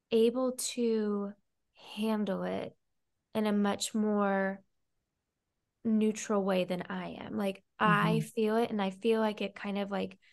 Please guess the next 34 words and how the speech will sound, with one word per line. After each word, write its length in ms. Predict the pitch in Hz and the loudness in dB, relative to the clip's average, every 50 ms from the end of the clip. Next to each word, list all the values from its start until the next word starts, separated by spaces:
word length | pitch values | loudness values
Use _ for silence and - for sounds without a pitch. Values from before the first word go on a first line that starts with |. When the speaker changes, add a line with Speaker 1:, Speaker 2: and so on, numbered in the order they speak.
| _ _ _ _ | _ _ _ _
Speaker 1:
permeates 640 | - - - 240 226 226 226 220 208 196 190 190 - - - - | -20 -4 -2 0 2 2 2 2 2 0 -2 -2 -6 -8 -6 -2
out 320 | 202 196 202 202 - - | 0 2 2 2 2 0
into 380 | 220 208 196 190 - - 208 202 | -2 -2 -2 -2 -2 -2 -2 0
everything 560 | - 202 196 190 196 190 190 220 208 196 196 | 0 0 0 0 -2 -2 -2 -2 -2 -2 -2
around 420 | 190 180 180 170 170 175 180 185 | -4 -4 -6 -6 -6 -6 -4 -4
me, 300 | 190 220 240 254 269 277 262 _ _ _ _ _ _ _ _ _ _ _ _ _ _ - - | -2 -2 -2 -2 -4 -6 -12 _ _ _ _ _ _ _ _ _ _ _ _ _ _ -6 -2
and 100 | 226 214 | -2 0
it 200 | 208 202 202 196 | 0 0 0 -2
affects 520 | 196 190 - - 208 196 190 - - - | -4 -4 0 0 0 0 0 -2 -2 -2
me 140 | 226 214 208 | 0 -2 -2
in 80 | 202 - - | -2 -2 0
all 160 | 202 202 208 | 0 0 0
different 340 | 196 214 202 - 208 208 - | -2 -4 -4 -4 -4 -4 -2
ways. 480 | 190 190 185 185 190 208 214 214 - - - - - - - - - | -2 0 0 0 0 0 -2 -2 -4 -4 -8 -16 -20 -20 -20 -12 -10
And 100 | - 190 | -8 -8
he's 320 | 202 240 247 254 254 - - - - | -4 -2 2 2 2 0 0 -2 0
able 340 | 220 202 208 202 190 196 190 | 2 2 2 2 2 2 0
to 80 | 190 190 | 2 2
still, 380 | 190 - - - 196 185 185 | 0 0 0 0 0 0 0
like, 260 | 185 185 185 185 - - _ _ - - - - _ _ _ _ | 0 -2 -4 -6 -10 -16 _ _ -20 -20 -20 -20 _ _ _ _
focus. 720 | - - - - - 226 196 185 190 - - - 208 - - | -20 -18 -18 -4 0 2 2 2 0 -2 -4 -2 -2 0 0
I 80 | - 214 | 2 0
know 320 | 208 208 202 202 208 220 | 2 2 2 2 2 2
when 160 | 233 233 226 | 2 2 0
he's 380 | 220 226 233 202 196 190 - - - _ _ _ _ _ _ _ | 0 0 -2 -2 0 -2 -4 -6 -6 _ _ _ _ _ _ _
in 240 | - 202 202 202 202 | -4 -2 -2 0 0
that 300 | 202 208 226 233 - - _ | 0 0 -2 -2 -4 -6 _
really 280 | 220 226 233 226 226 | 0 0 2 2 2
high 260 | 233 220 240 226 226 226 | 0 0 0 2 2 2
or 100 | 226 226 | 2 2
in 120 | 226 226 | 2 0
that 160 | 233 226 - | 0 0 0
really 260 | 240 240 233 233 233 | 2 2 2 2 2
low, 360 | 233 240 240 240 240 240 240 | 0 0 0 2 2 0 -2